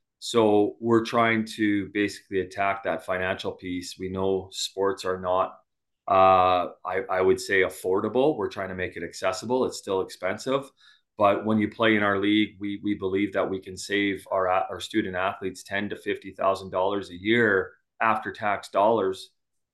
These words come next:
You play in the J P H L for four years, and that's a full ride scholarship, or that's a fantastic down payment on a house,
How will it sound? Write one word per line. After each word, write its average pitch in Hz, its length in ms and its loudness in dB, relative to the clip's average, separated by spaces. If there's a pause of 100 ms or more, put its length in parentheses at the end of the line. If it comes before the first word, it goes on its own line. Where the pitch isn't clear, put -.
You 110 320 0
play 120 240 2
in 113 80 4
the 110 80 4
J 110 200 2
P 110 180 0
H 101 180 -2
L 104 160 0
for 90 140 -14
four 104 240 -8
years, 98 380 -2
and 92 100 -10
that's 98 220 -4
a 98 60 -12
full 107 280 -6
ride 98 260 -2
scholarship, 95 640 -6
or 92 80 -8
that's 92 220 -4
a 95 60 -16
fantastic 95 840 -8
down 95 240 -4
payment 98 420 -10
on 95 140 -6
a 85 80 -8
house, 101 480 -4